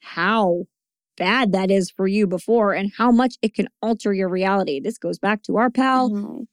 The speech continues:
Speaker 1: Richard Trenton Chase, who did the same kind of
Speaker 2: Mm-hmm.
Speaker 1: things and then did some pretty wild things.
Speaker 2: Oh, so that's really fat, sad. So she's not
Speaker 1: Yeah.
Speaker 2: like, I don't know, she's,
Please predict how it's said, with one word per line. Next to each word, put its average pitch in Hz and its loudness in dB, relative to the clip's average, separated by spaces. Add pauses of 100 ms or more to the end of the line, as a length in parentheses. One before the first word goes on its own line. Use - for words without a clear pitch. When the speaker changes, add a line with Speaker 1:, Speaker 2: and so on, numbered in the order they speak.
Speaker 1:
Richard 220 0
Trenton 359 0
Chase, 190 -2
who 196 -2
did 180 -4
the 180 -8
same 285 4
kind 269 2
of 254 2
Speaker 2:
Mm-hmm. 226 -2
Speaker 1:
things 208 4
and 185 0
then 190 -2
did 190 -2
some 175 -10
pretty - -8 (500)
wild 185 -2
things. 170 -8 (220)
Speaker 2:
Oh, 226 -6
so 226 -10
that's 277 -4
really 262 -2
fat, 160 -10 (260)
sad. 196 -12 (120)
So - -8
she's 202 -6
not 208 0
Speaker 1:
Yeah. 214 0
Speaker 2:
like, 185 -2 (680)
I 202 -8
don't 196 -8
know, 196 -16
she's, 196 -12